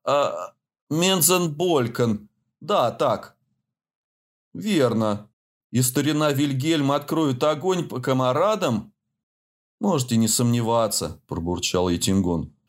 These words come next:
У этого Шейра есть слабые стороны? Самая большая слабость тяжёлого крейсера — это малая скорость.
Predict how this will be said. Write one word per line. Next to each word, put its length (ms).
У 80
этого 280
Шейра 540
есть 280
слабые 340
стороны? 580
Самая 360
большая 440
слабость 560
тяжёлого 520
крейсера — 480
это 560
малая 360
скорость. 580